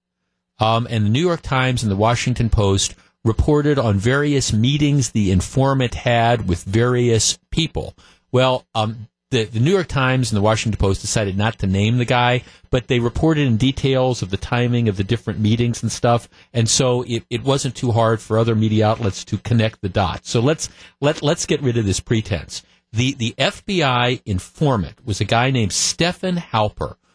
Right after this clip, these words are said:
who's seventy-three years old. Um, he previously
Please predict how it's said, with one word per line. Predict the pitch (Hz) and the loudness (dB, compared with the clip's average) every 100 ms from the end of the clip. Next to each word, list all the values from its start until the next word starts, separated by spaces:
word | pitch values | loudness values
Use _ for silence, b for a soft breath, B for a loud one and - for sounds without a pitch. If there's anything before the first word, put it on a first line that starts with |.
| _ - | _ -2
who's | 110 - | 0 2
seventy-three | - 151 202 185 170 - - 127 120 120 120 - | 0 0 -2 -4 -6 -8 -4 0 2 2 0 -2
years | - 101 120 123 113 | 0 2 4 4 2
old. | 98 73 85 b b b - | 0 0 -4 b b b -2
Um, | 113 117 117 117 - | 0 0 -2 -6 -10
he | - 123 120 117 - | -6 -2 -2 -2 -8
previously | - 165 196 180 - 165 160 165 | -2 0 2 0 -2 0 2 2